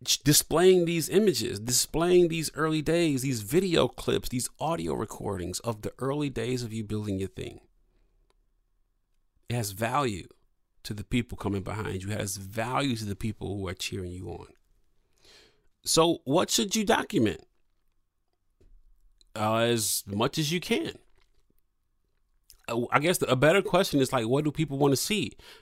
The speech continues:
Don't think about what people wanna see. Document. You don't know what people wanna see. You don't have a crystal ball. People wanna see more than you think they wanna see.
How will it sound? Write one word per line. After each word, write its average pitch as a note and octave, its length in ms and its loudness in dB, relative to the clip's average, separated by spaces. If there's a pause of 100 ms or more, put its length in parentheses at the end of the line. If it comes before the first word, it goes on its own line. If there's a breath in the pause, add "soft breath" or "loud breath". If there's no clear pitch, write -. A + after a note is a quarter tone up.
(180 loud breath)
Don't D#3 280 4
think A3 200 4
about D3 220 0
what - 120 -4
people A#2+ 180 -4
wanna G2 180 0
see. D#2 300 -8 (500 soft breath)
Document. A2+ 800 0 (200)
You A#2 140 -4
don't C3+ 320 4
know D#3 480 4
what A2+ 220 -6
people G2+ 340 -4
wanna G2+ 200 -2
see. G2 160 -4
You G#2+ 200 -4
don't C3+ 300 0
have C3+ 180 -4
a B2 60 -8
crystal C3+ 320 -4
ball. - 420 -4 (1120)
People F3 280 0
wanna E3 160 6
see F3 200 -2
more D#3 280 0
than D#3 100 2
you D#3 80 -2
think E3 320 0
they C#3 140 -2
wanna G#2+ 240 -2
see. - 340 -12